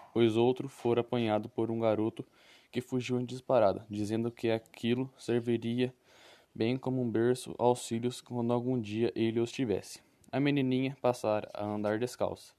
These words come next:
Em um avental velho, carregava vários pacotes de fósforos e em uma das mãos tinha uma dessas caixinhas que oferecia aos passantes.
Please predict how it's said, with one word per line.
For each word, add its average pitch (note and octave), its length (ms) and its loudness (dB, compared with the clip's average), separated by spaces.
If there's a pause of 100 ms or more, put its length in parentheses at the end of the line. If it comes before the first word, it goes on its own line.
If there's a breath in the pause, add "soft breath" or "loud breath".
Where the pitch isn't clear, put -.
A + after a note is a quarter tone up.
(580 soft breath)
Em A#2+ 160 -2
um B2 120 0
avental A#2 520 2
velho, G#2+ 460 0
carregava A2+ 460 2
vários A#2+ 260 2
pacotes A#2 400 -4
de A#2+ 120 0
fósforos A#2 680 0
e A#2 60 -2
em A2+ 160 0
uma A#2+ 140 -2
das A#2+ 180 0
mãos A2 540 -4
tinha A#2+ 280 -2
uma B2 220 0
dessas A#2 320 -4
caixinhas A2+ 500 -2
que - 80 -6
oferecia A#2 680 -2
aos A#2+ 220 0
passantes. A#2+ 580 -4